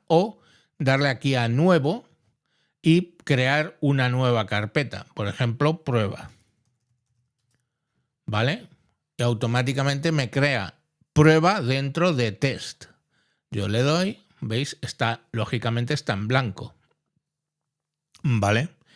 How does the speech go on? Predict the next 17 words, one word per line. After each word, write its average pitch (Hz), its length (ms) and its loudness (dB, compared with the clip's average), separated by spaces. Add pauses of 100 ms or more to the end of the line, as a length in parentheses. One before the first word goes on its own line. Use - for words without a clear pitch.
(460)
Eh, 107 400 2
botón 110 460 0
derecho, 131 720 0 (120)
lo 98 680 0
mandamos 107 680 -2
a 107 60 0
la 110 140 0
papelera 135 640 0 (840)
y 104 120 -4
listo, - 500 0 (220)
¿vale? 123 340 -2 (800)
Eh, 98 440 -2
tenéis 110 300 -2
ahí 107 160 -2
las 104 260 -4
opciones, 90 500 -8
vamos, - 420 -14